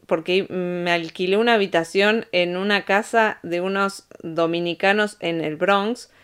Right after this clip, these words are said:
que hoy se convirtieron casi en mi familia, de la conexión que generamos.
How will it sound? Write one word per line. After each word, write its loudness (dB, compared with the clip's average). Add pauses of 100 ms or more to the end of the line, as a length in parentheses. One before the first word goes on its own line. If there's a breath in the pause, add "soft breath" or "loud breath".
(400 soft breath)
que 2
hoy 4
se -2
convirtieron 4
casi 4
en 2
mi 0
familia, 4 (360 soft breath)
de 4
la 6
conexión 0
que 4
generamos. 2